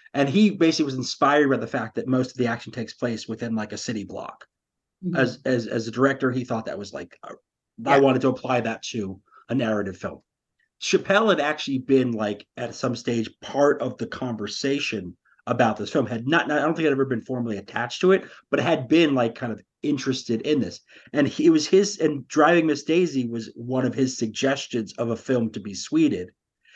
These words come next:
Speaker 1: And I think
Speaker 2: Mm.
Speaker 1: it's what be-, exactly because of what Mos Def then goes through. It's like,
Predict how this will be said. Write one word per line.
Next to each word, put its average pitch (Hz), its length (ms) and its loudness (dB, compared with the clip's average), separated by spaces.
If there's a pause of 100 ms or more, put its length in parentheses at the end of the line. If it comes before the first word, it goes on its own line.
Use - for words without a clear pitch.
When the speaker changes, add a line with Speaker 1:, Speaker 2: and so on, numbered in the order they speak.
(140)
Speaker 1:
And - 180 6
I 190 80 8
think 185 240 6
Speaker 2:
Mm. 185 40 4
Speaker 1:
it's - 340 -2
what 143 440 2
be-, 135 160 -2 (100)
exactly 143 460 0
because 131 440 -2
of 123 120 -4
what 117 340 -2 (260)
Mos 127 280 0
Def 123 260 0
then 120 420 2 (300)
goes 135 300 2
through. 170 100 6
It's 147 80 0
like, 120 180 0